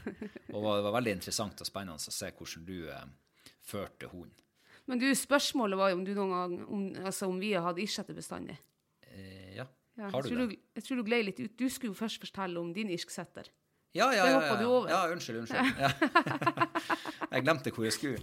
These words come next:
Speaker 2: <laughs> Ja.
Speaker 1: <laughs> Jo, fordi at, eh, min far, han jobbet jo på, eh, det heter jo, det var jo før det ble Statoil, det heter Mobil,
Speaker 2: Mm.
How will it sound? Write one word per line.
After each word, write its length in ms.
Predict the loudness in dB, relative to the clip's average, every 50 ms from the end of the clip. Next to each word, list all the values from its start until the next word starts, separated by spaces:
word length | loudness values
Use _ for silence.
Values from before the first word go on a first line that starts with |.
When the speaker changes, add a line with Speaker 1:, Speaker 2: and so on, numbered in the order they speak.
| 4 4
Speaker 2:
<laughs> 80 | 6
Ja. 100 | 4 2
Speaker 1:
<laughs> 1120 | 2 2 -2 0 0 0 2 2 0 0 -2 -4 -2 -2 -4 -4 -4 -6 -6 -6 -10 -10 -10 -20 _ _ _ _ _ _ -14 -6 -4 -4 -4 -4 -6 -8 -8 -8 -10 -12 -12 -6
Jo, 160 | 2 4 4 4 4
fordi 320 | 2 0 0 0 2 2 2
at, 280 | 2 0 -2 -2 -4
eh, 200 | -2 0 0 -2 -4 -6 -10 -12 _ _ _ _ -18 -8 -4
min 140 | -4 -4
far, 380 | -2 -2 0 2 4 4 4 2
han 160 | 0 -2 0
jobbet 300 | 0 0 0 0 -2 -2 -2
jo 60 | -4
på, 220 | -8 -8 -10 -8 -6 -6 -6
eh, 140 | -6 -8 -10 -14 -20 _ _ _
det 120 | -14 -12 -10
heter 280 | -10 -10 -10 -10 -10
jo, 40 | -10
det 80 | -6 -6
var 80 | -6
jo 60 | -4 -2
før 160 | 0 0 0
det 60 | -2
ble 60 | -2 -4
Statoil, 440 | -4 -2 -2 -4 -4 -6 -8 -14 -12
det 80 | -12 -10
heter 140 | -10 -8 -4
Mobil, 480 | -2 -2 -2 -2 -4 -6 -10 -12 -12 -16 _ _ _ _ _ -10
Speaker 2:
Mm. 160 | -8 -8